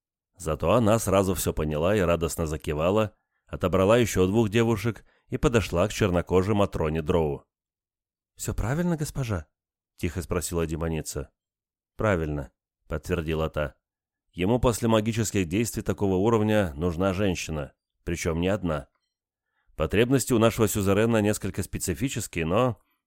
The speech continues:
думаю, тебя это не смутит". "Меня точно не смутит", — усмехнулась Иерла, — "как и моих подруг. В нашем клане каждая девушка обязательно отрабатывала как минимум десять лет шлюхой. За отказ было только одно наказание —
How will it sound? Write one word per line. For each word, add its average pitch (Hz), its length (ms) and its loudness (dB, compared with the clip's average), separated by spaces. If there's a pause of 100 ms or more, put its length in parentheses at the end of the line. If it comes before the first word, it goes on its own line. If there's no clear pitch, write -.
думаю, 135 420 4
тебя 104 260 2
это 87 140 0
не 87 120 0
смутит". 87 500 -6 (920)
"Меня 123 300 2
точно 95 380 -2
не 90 120 -2
смутит", — 92 500 -6 (300)
усмехнулась 92 680 -2
Иерла, — 82 520 -2 (340)
"как 160 220 -4
и 147 120 0
моих 135 280 4
подруг. 101 480 0 (640)
В 143 120 0
нашем 165 340 4
клане 135 640 4
каждая 131 400 4
девушка 120 460 2
обязательно 104 520 2
отрабатывала 98 720 2
как 95 240 -6
минимум 104 460 2
десять 92 340 -2
лет 98 160 0
шлюхой. 95 640 -2 (240)
За 104 160 0
отказ 123 320 0
было 123 220 2
только 120 320 2
одно 110 200 2
наказание — 80 720 -4